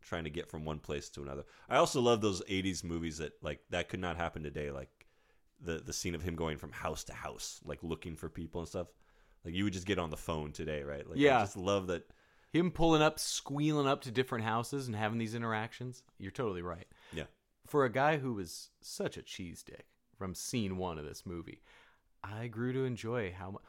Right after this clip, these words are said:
Speaker 2: once I realized that, oh, Morehouse is gonna be in this movie two-thirds of the time,
Speaker 1: Mm-hmm.
Speaker 2: I
Speaker 1: This
Speaker 2: just,
Speaker 1: is our guy.
Speaker 2: I just got into Morehouse. I got into him. I got into him with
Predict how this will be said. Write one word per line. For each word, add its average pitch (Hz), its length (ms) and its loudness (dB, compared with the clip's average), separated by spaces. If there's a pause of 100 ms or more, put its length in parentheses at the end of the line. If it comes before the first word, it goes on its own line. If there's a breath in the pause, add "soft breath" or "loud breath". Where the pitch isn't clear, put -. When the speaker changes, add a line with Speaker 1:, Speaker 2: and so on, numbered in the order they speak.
Speaker 2:
once 180 220 2
I 277 60 12
realized 151 560 8
that, 123 200 -2
oh, 110 220 2
Morehouse 110 440 2
is 90 60 -10
gonna 98 160 -4
be 92 120 -2
in 87 60 -4
this 82 160 -8
movie 87 340 -8
two-thirds 90 680 -6
of 80 60 -10
the 80 60 -8
time, 80 420 -8 (220)
Speaker 1:
Mm-hmm. 80 340 -6 (460)
Speaker 2:
I - 80 -6
Speaker 1:
This 87 80 -4
Speaker 2:
just, 82 120 -2
Speaker 1:
is 78 80 -4
our 76 100 2
guy. 73 240 -4
Speaker 2:
I 107 60 0
just 104 320 -6
got 95 240 2
into 92 220 -4
Morehouse. - 720 -8 (300)
I 87 60 -12
got 87 220 -2
into 92 180 -4
him. 78 80 -8 (480 soft breath)
I 131 160 8
got 175 220 4
into 135 200 2
him 92 360 0
with 110 240 0